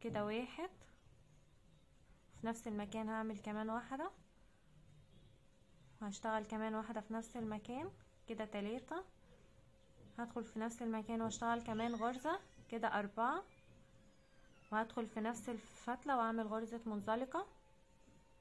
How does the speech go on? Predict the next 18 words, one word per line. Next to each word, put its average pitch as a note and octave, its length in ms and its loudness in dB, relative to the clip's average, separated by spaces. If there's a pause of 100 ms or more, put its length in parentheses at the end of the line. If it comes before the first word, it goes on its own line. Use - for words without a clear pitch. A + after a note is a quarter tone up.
(2750)
هروح A#3 220 2
برضو A#3+ 260 2
في - 100 -8
الغرزة A3+ 340 0
اللي A3+ 120 0
بعديها G#3 420 2
في A#3 100 -6
الفتلة A#3 360 -2
الخلفية A3+ 720 -2
الأمامية G#3 480 2
اللي A3 120 0
هي A3+ 180 0 (100)
هنا D#4 200 0 (1400)
لبره، A#3 600 4 (1040)
وهشتغل A3 480 0
فيها A3 240 0
غرزة G#3+ 340 -2
حشو. - 360 -4